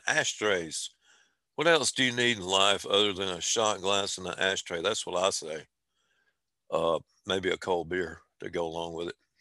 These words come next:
But, uh, yeah. The, uh,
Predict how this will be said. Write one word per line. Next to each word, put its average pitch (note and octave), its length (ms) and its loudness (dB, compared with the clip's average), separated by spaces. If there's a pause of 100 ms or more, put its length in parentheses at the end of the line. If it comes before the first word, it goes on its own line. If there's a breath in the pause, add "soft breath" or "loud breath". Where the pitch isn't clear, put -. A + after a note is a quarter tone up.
(120)
But, G1+ 200 -4 (120)
uh, - 220 -6 (140)
yeah. - 180 -6 (1120 soft breath)
The, A#2+ 320 4
uh, G#2+ 440 8